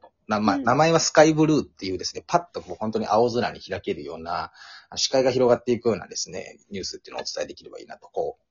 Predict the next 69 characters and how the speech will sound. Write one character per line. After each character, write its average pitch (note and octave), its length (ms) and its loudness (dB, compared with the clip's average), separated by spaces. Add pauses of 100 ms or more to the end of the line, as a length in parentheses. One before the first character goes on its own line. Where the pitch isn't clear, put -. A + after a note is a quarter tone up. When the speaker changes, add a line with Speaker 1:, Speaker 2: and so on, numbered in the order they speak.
(100)
Speaker 1:
い C#3+ 60 4
ろ E3 100 4
ん F3 60 0
な F3 80 4
角 F3 200 4
度 D3+ 100 2
か F3 80 4
ら D3 80 4
物 G2+ 200 0
事 F2+ 160 -2
を - 20 -2
見 F2+ 100 -10
て F#2 80 -8
い F2+ 60 -8
く - 40 -20
こ E2+ 100 -12
と F2+ 100 -12
に F2 120 -12
よ F#2 80 -12
っ - 40 -20 (140)
て、 E3 200 0 (240)
今 C3 200 0
ま D#3 100 6
で F#2+ 100 -2
な A2 160 2
い G#2 100 -6
視 - 160 -4
点、 F2+ 300 -8
だ - 80 -6
か - 20 -4
ら - 80 -8
視 - 140 2
野 B2+ 60 4
が - 80 -6
ど F2 100 -6
ん F2 40 -8
ど F2 60 -14
ん - 20 -14
広 E2+ 220 -8
が F2 80 -2
っ - 60 -12
て F#2 100 -8
い F#2+ 100 -8
く A2+ 80 -6
っ G#2+ 40 -6
て - 160 -18
い - 40 -14
う - 40 -18
の - 80 -20
を - 20 -16
意 E2+ 60 -10
識 - 200 -10
し - 100 -8
て - 80 -10
い D2 60 -10
た E2+ 80 -4
だ E2 80 -4
け F#2 100 -8
れ E2+ 60 -4
ば - 120 -8
な F2+ 120 -8
と - 100 -14
思 E2 160 -14
う - 40 -18
ん - 40 -20
で - 60 -16
す - 100 -8
け - 120 -12
ど、 D3 300 2